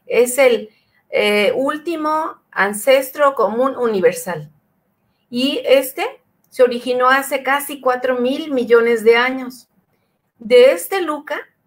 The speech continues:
se, eh, la ramificación se fue hacia el, eh, dominio arquea y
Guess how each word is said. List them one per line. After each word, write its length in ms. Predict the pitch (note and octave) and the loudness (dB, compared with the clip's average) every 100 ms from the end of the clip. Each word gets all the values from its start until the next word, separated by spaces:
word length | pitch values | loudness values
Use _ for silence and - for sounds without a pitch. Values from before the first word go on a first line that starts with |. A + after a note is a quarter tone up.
| _ _ _ _ _ | _ _ _ _ _
se, 1080 | - - C4+ C4 C4+ C#4+ - G#3+ G#3 G3+ G3+ | -20 -2 4 6 6 4 0 -2 0 -2 -2
eh, 60 | G#3 | 0
la 140 | A3 | 0
ramificación 840 | G#3+ G#3+ A3 G#3+ A#3+ A#3 - C4 C#4+ | 0 -2 -4 -8 -10 -10 -6 -6 -6
se 140 | D4 | -10
fue 500 | C#4 C4 A#3+ A#3 - - | -4 0 0 -2 -8 -4
hacia 580 | G3+ G#3 A#3 F#3+ F3 - | -4 -2 -2 -2 -4 -6
el, 640 | F#3+ F#3+ F#3 F#3 F3+ D#3+ _ _ _ _ _ _ - | -4 -2 -2 -4 -4 -10 _ _ _ _ _ _ -4
eh, 220 | G3 G3+ | -2 2
dominio 400 | A3 A#3+ C4+ D4 | 4 4 4 4
arquea 480 | D4 C#4 C#4 C4+ F4 - _ _ _ - | 2 0 2 4 2 -6 _ _ _ -10
y 320 | C4 A4+ | -8 -8